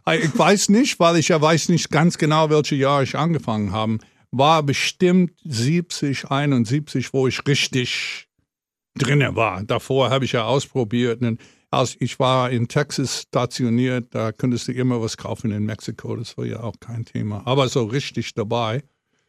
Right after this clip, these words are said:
ja, zehn Jahre, bevor ich ja ausgebrannt war. Also das war wirklich, ähm, am Ende, so Anfang der achtziger Jahre, war sehr, sehr heavy.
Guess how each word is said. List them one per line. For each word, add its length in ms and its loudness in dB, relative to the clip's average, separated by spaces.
ja, 240 -2
zehn 320 2
Jahre, 300 2
bevor 360 -2
ich 120 -4
ja 280 0
ausgebrannt 760 -2
war. 260 -6
Also 220 0
das 220 -2
war 180 2
wirklich, 800 -4
ähm, 460 0
am 180 -4
Ende, 560 4
so 360 -4
Anfang 420 0
der 100 -2
achtziger 380 -4
Jahre, 500 0
war 220 -2
sehr, 560 4
sehr 240 0
heavy. 420 -6